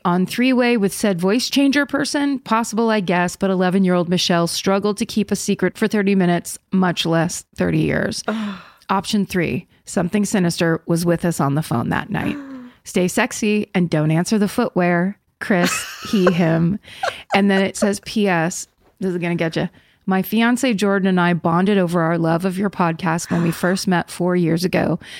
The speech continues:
Speaker 2: Oh.
Speaker 1: Thanks for bringing a couple Midwestern gays together."
Speaker 2: Oh my God. Can we go to your wedding, please?
Speaker 1: I mean,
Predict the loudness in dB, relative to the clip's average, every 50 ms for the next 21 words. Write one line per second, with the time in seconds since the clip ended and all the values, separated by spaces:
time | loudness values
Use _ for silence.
0 | -6 -4 0 0 2 2 2 0 0 -2 0 0 0 0 2 2 2 2 2 0
1 | 0 -2 -2 -2 0 0 2 2 2 4 4 2 2 2 2 0 0 0 -2 0
2 | 0 2 2 2 2 2 2 2 0 0 -2 -2 -2 -2 0 -2 -2 -2 -2 -2
3 | -2 -2 -2 -4 -6 -6 -6 -2 0 2 2 4 4 4 4 4 4 2 2 2
4 | 0 0 -2 -2 -4 -6 -6 -4 -2 0 0 2 2 2 2 4 4 2 2 0
5 | -2 -4 -4 -2 0 0 2 2 2 2 2 2 2 2 2 2 2 2 2 2
6 | 2 2 0 0 -2 0 0 0 2 2 2 2 2 2 2 2 2 0 0 0
7 | 0 2 2 0 0 -2 -2 -4